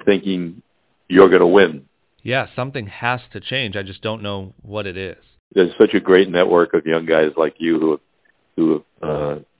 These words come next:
Speaker 1: you know, fought through the war, done their own thing, have some resources, and are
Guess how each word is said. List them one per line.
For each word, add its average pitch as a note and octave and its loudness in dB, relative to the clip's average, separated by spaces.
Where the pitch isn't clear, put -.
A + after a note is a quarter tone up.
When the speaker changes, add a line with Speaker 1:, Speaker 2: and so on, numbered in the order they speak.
Speaker 1:
you D#2+ -6
know, D#2 2
fought F2 8
through F2+ 2
the E2 2
war, D#2+ 6
done F2 2
their F2 6
own F2 6
thing, D#2 -2
have F#2 4
some F2 -6
resources, E2 0
and D#2+ 0
are D#2 -2